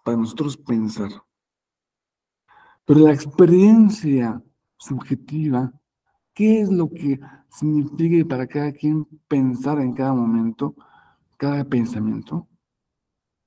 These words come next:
Pues es como si yo te dijera, "No, no sé, yo, si tú le dices verde, a lo mismo a lo que yo le digo verde.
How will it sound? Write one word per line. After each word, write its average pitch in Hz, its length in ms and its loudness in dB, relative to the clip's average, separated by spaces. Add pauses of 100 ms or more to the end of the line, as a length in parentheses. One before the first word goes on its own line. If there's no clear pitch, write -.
(1400)
Pues 127 240 -6
es 127 220 -6
como 135 260 0
si 123 160 -4
yo 127 200 2 (1000)
te 120 120 -8
dijera, 139 260 0
"No, 139 180 4
no 139 340 2
sé, 147 480 0 (800)
yo, 156 500 2 (840)
si 123 720 -2 (200)
tú 165 120 0
le 165 100 6
dices 151 320 0
verde, 143 520 2 (580)
a - 100 -14
lo 131 180 2
mismo 147 360 4
a 127 40 0
lo 117 140 -4
que 127 120 -4
yo 127 80 -2
le 127 100 -2
digo 131 280 0
verde. 123 360 -6